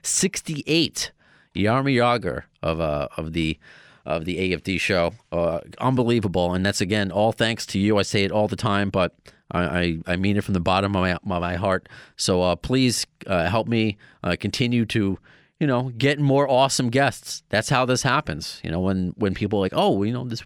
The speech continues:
who's this person, Brandon, reaching out to us, wanting to interview? What's this, it, it's about?" You know,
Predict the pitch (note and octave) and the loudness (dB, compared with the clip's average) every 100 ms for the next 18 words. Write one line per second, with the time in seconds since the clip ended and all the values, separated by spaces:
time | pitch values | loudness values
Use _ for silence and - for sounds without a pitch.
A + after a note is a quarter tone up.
0 | - C#3 D3 C#3 - C3+ C#3 G#2 F2+ G#2+ | 0 2 2 0 -2 -2 -2 -4 0 2
1 | A#2 G2+ F2 F#2 G2+ - G2 G#2 G#2 F#2 | 2 2 0 0 0 0 0 0 0 0
2 | E2 - F2 F2 F2 G2 E2+ D2 E2+ - | 0 0 0 0 0 0 -2 -4 -4 -6
3 | F2+ - F#2 F2 F#2 G2 F#2+ F#2 - D2 | -10 -6 -4 -4 -4 -2 0 0 -2 -8